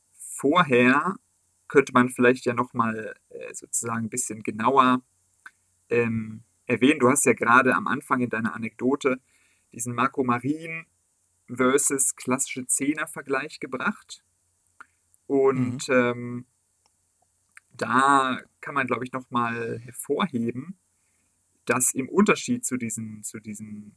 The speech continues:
Speaker 1: klassischen Zehner-Ideen, wo ja immer auch so ein bisschen mit verknüpft ist, okay, das ist jetzt,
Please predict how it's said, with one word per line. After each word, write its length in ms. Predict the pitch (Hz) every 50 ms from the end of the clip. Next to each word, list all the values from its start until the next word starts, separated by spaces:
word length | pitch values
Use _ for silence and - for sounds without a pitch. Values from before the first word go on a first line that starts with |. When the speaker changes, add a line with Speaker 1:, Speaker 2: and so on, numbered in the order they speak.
| _ _ _
Speaker 1:
klassischen 640 | - - - 117 117 123 - - 127 - - 120 110 -
Zehner-Ideen, 2500 | - - - 131 127 143 143 127 113 113 113 107 107 107 - - - - _ _ - _ _ _ _ _ _ _ _ _ _ _ _ _ _ _ _ - - 254 - 131 123 123 123 - 127 131 143 156 _ _ _ _ _ _ _ _ _
wo 120 | - 127 120
ja 80 | 120
immer 260 | 117 135 143 139 117
auch 80 | 123 127
so 120 | - -
ein 60 | 123 113
bisschen 260 | 131 123 - 127 117
mit 140 | 120 123 -
verknüpft 460 | - 117 _ _ - 135 131 - -
ist, 120 | 120 -
okay, 220 | 113 - - 135 131
das 160 | 127 117 -
ist 140 | - - -
jetzt, 320 | 123 113 - - - -